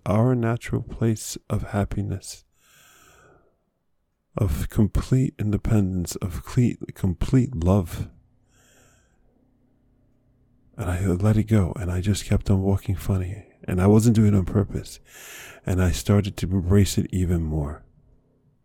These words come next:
And then I asked myself the question, and this is the question you need to ask yourself. Why don't I do this more often?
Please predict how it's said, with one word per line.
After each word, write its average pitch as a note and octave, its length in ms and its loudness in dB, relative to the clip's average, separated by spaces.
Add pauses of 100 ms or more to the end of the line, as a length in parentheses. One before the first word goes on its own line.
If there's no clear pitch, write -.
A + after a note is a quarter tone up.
(920)
And F2 200 -6
then F#2+ 120 4
I G2+ 120 4
asked F2+ 340 0
myself E2+ 420 -2
the F2 120 -4
question, - 580 -6
and E2 180 -8
this F2 220 -4
is G2 80 -4
the G#2+ 80 0
question F#2+ 440 0
you F2+ 100 2
need F2 200 2
to E2 100 -2
ask D#2+ 280 -4
yourself. E2 720 -6 (3000)
Why F2+ 280 0
don't F#2+ 180 2
I F2+ 80 2
do E2+ 200 -2
this D#2+ 240 -2
more D2+ 200 -2
often? - 320 -6